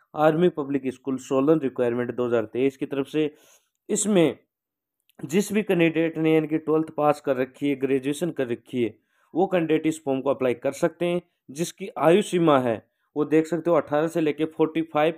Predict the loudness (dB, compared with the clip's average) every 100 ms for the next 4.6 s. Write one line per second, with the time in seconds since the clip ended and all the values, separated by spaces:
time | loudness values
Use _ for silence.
0 | -6 -10 -12 _ _ _ -4 0 0 2
1 | 0 2 2 2 -4 _ _ _ -4 0
2 | 2 2 2 0 0 -2 -2 -2 -2 -2
3 | -2 -2 -4 -4 -2 -2 0 0 -2 -2
4 | -6 -6 -6 -6 -8 -10